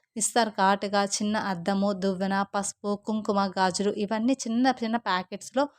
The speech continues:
వేసి అమ్ముతూ ఉంటారు. నాలుగు సామాన్లు అంటే ఇదంటే లక్ష్మీదేవికి చాలా ప్రీతి.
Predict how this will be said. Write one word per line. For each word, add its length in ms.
వేసి 260
అమ్ముతూ 340
ఉంటారు. 540
నాలుగు 300
సామాన్లు 560
అంటే 380
ఇదంటే 420
లక్ష్మీదేవికి 680
చాలా 460
ప్రీతి. 360